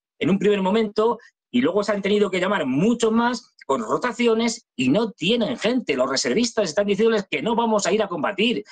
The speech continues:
Se habla de que trece mil reservistas se han negado a incorporarse al ejército, eh, eh, israelí. Por eso Netanyahu estará cediendo, porque se le está sublevando el ejército.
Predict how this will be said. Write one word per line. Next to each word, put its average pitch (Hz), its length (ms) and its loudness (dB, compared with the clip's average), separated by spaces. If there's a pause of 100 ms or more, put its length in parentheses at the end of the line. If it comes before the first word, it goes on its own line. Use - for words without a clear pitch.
(220)
Se - 240 -2
habla 196 220 0
de 220 160 0
que 170 200 -4
trece 160 360 -2
mil 226 220 2
reservistas 202 1000 0 (180)
se - 180 -2
han 233 140 0
negado 196 380 2
a 165 40 0
incorporarse 151 540 0
al 170 60 2
ejército, 147 640 -2 (200)
eh, 120 880 2
eh, 113 540 0
israelí. 139 520 -2 (1080)
Por 143 180 2
eso 226 160 0
Netanyahu 220 440 -2
estará 151 260 -2
cediendo, 170 600 0 (240)
porque 170 240 -2
se 151 120 -4
le 131 60 -6
está 208 160 -4
sublevando 240 480 0
el - 60 0
ejército. 254 600 -4